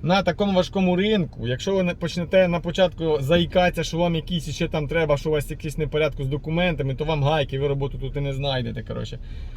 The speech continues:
Тому максимум нам нічого не треба. Е, по статусу візи я кажу, кажу, що в мене Green Card E A D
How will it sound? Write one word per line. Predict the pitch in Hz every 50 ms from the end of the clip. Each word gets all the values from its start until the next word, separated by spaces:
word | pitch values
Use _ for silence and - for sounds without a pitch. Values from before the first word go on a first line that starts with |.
| - - -
Тому | 220 233 240 233 226 208 190 175
максимум | 180 180 196 190 175 - - 170 165 160 160 160
нам | 175 208 202 190
нічого | 180 165 - 180 175 165
не | 165 -
треба. | - 202 202 196 185 180 180 170 - - - - - - - - - - - - - 131
Е, | 135 147 147 147 139 - -
по | 202 196 196
статусу | - - 202 185 180 - 160 - - 165
візи | 156 165 175 175 156 143 151
я | 160 170 170
кажу, | - 170 151 165 156 143 - -
кажу, | - 165 156 175 156
що | - - 156
в | 151
мене | 156 151 151 151 151 151 143 117 131
Green | 135 143 165 185 180 156
Card | - 180 170 170 170 160 151 131 131 - -
E | 175 170 156
A | 151 147 139 135
D | 151 185 196 196 196